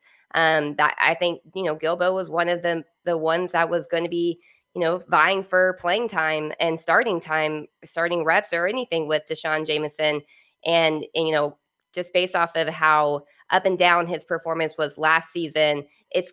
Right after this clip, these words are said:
he's gotta turn it on. And even Josh Thompson, when we had him on the podcast, he, he's been very vocal in telling Jameson, like, "You gotta, you gotta step up. You gotta step up. Like, you, you've got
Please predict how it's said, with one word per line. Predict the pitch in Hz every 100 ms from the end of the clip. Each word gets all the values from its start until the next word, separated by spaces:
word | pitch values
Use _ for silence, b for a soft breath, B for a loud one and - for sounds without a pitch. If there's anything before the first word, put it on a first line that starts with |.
| -
he's | 165 160 190 -
gotta | 170 160
turn | 151 160 151
it | 147
on. | 143
And | 160
even | 247 240
Josh | 220 208 196
Thompson, | 202 185 160
when | 151
we | 160
had | 170 165 165
him | 160 147 b b
on | 170 160
the |
podcast, | 180 185 175 151 -
he, | 185 170
he's | 190 208 185
been | 196 185
very | 175 185 185 170
vocal | 156 170 170 175 170 160 -
in | 165
telling | 156 175 240 170 117 180 -
Jameson, | 175 151 147 151
like, | 147 156 _
"You | 165
gotta, | 165 165 165
you | 151 151
gotta | 160 170
step | - 180
up. | 226 233
You | -
gotta | 151 151
step | - 170 170
up. | 180 -
Like, | 143 - _
you, | 160 160 _
you've | 151 -
got | 160 160 -